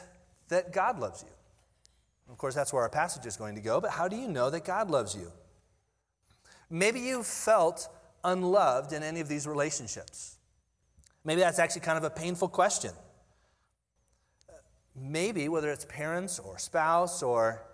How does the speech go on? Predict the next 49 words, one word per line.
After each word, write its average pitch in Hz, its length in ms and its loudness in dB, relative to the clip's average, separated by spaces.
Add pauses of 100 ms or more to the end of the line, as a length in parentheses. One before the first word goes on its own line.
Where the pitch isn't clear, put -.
(520)
some 147 220 -6
other 151 180 0
relationship, 135 840 -2 (500)
you 139 160 -12
wonder. 147 460 -6
Maybe 131 200 -6
they, 165 320 -2 (440)
they 143 140 -4
don't 175 300 -6
s-, - 260 -4
say - 400 -6
it, - 360 -10
and 139 220 -8
you 151 400 -2 (380)
wish 160 300 -2
that 147 200 -8
they 139 100 -2
would. 135 300 -2 (260)
Maybe, 220 460 0 (720)
maybe 165 140 0
it's 185 60 -2
because 180 280 0
their 175 160 4
words 180 480 2
don't, 165 240 -2 (500)
don't 170 220 0
line 170 280 4
up - 140 0
with 156 160 -2
their 147 160 0
actions. 117 520 0
They 160 100 0
might 185 420 2
say 214 240 2
that 226 160 0
they 170 100 2
love 190 300 6
you, 143 160 -2
but 139 160 0
their 147 140 0
actions 151 520 -4
don't 180 200 -4
seem 185 240 -6
to 165 100 -8
match 196 320 -8
that, 120 220 2
and 135 80 -10
it's 135 120 -6
confusing. 170 680 -6